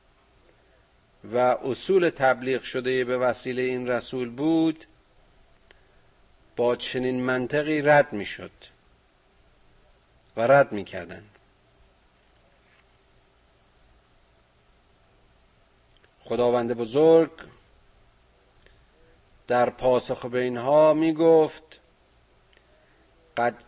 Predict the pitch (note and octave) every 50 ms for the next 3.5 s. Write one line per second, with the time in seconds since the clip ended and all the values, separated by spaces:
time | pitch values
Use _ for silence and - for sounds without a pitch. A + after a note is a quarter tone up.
0 | _ A#2 B2 B2 C3 E3 G3+ G3+ F#3 F3 E3 D#3+ D3+ D3 C#3+ C#3 C3+ C3+ C3 C3+
1 | C3 C3 B2+ B2+ A#2+ - - - - C3+ B2+ B2+ B2+ B2 A2+ A2+ B2+ B2+ - -
2 | - C3 C3 B2+ B2 - - - B2+ B2+ B2 B2 A#2+ A2+ A#2 B2+ B2 B2 B2+ B2
3 | B2 A#2+ A#2 A#2 B2+ B2+ A#2+ A#2 G#2+